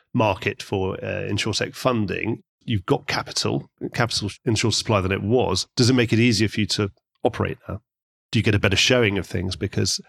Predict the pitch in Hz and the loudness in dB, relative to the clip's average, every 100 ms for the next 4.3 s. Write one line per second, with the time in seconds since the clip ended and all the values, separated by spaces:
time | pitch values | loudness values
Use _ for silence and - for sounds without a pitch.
0 | - 101 98 98 - 90 104 98 95 95 | -6 -2 2 2 0 -2 0 4 4 2
1 | 98 85 87 95 - - 90 90 92 95 | 0 -2 -2 -2 -4 -6 -4 -4 -2 2
2 | 90 87 - 87 - 90 - 95 90 90 | 2 0 -2 -4 -2 -4 -2 0 0 2
3 | 92 90 92 104 101 - 98 95 98 92 | 2 2 0 -2 -2 -4 -4 -4 -6 -4
4 | 98 92 92 | -4 -2 -4